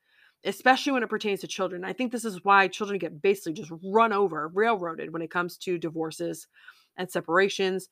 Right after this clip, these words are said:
and anything of that nature. They get absolutely railroaded. It's terrible. And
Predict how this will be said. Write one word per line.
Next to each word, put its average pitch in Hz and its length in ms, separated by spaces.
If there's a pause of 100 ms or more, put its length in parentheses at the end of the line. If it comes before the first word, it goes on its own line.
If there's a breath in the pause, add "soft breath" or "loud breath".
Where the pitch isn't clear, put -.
(300 soft breath)
and 185 160
anything 196 400
of 160 100
that 165 160
nature. 165 460 (560)
They 190 80
get 196 180
absolutely 214 460
railroaded. 165 500
It's 170 160
terrible. - 480 (380 soft breath)
And 196 520